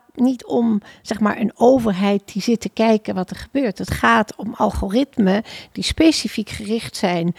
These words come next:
op het kindermisbruik, om dat, eh, te, te detecteren. Dus dat is een, dat is een,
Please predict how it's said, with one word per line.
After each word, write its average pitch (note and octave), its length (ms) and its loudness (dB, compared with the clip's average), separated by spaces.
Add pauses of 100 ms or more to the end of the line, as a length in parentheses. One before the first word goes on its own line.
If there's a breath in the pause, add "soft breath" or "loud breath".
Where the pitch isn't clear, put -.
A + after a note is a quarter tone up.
(220 loud breath)
op - 420 2
het - 180 -14
kindermisbruik, F#3 760 2
om F3 160 4
dat, A#3+ 340 2 (340 loud breath)
eh, F#3 260 0 (140)
te, F#3+ 440 -4
te - 160 -10
detecteren. G3+ 840 0
Dus G3+ 140 0
dat - 180 -4
is A#3 180 -4
een, G#3+ 240 2 (280 loud breath)
dat G#3+ 120 0
is - 100 -4
een, G#3 220 4